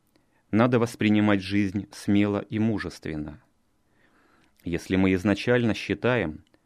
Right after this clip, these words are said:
что жизнь должна быть легкая, что страданию нет места в ней, что главное —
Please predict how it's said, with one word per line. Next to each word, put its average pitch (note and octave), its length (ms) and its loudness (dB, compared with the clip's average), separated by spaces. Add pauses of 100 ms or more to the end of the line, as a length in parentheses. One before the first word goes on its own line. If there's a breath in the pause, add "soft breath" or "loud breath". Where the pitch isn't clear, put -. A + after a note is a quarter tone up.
(420)
что - 260 -2
жизнь C#3+ 380 2
должна B2 420 2
быть A#2+ 180 -2
легкая, A2 680 0 (760)
что - 240 -4
страданию G2+ 640 4
нет C3 280 2
места G2 400 0
в E2+ 80 -4
ней, E2 400 -6 (560)
что - 240 -6
главное — F#2 640 4